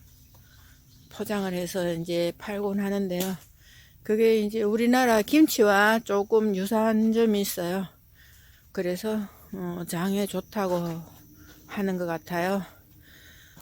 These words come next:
어, 이 꽃갈 양배추는 유럽에서는 이렇게 양상추 대용으로 많이 쓰고 있다고 해요. 근데, 어,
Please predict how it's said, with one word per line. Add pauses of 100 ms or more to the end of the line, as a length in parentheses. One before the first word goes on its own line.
(160)
어,
이
꽃갈
양배추는 (540)
유럽에서는
이렇게
양상추
대용으로
많이
쓰고
있다고
해요.
근데, (640)
어,